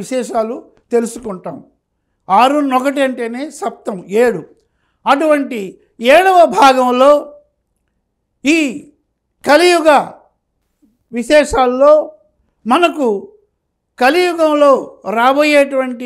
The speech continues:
అవతార పురుషుడు కల్కి అవతారాలుగా మనం సూక్ష్మంగా అన్నీ చెప్పుకుంటున్నాం. ఈ పది అవతారాల్లో కొన్ని కొన్ని మాత్రం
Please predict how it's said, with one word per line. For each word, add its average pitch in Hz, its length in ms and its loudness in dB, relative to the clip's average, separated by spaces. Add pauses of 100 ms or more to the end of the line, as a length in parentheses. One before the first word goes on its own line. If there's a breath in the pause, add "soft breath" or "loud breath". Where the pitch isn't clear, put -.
(120)
అవతార 302 400 2
పురుషుడు 262 480 -6 (460)
కల్కి 330 320 2
అవతారాలుగా 247 840 2 (520)
మనం 269 260 -2
సూక్ష్మంగా 294 560 -4
అన్నీ 277 220 -6
చెప్పుకుంటున్నాం. 262 600 -6
ఈ - 40 -4
పది 214 240 -6
అవతారాల్లో 247 640 -4
కొన్ని 262 280 -4
కొన్ని 262 180 -8 (100)
మాత్రం 247 300 -8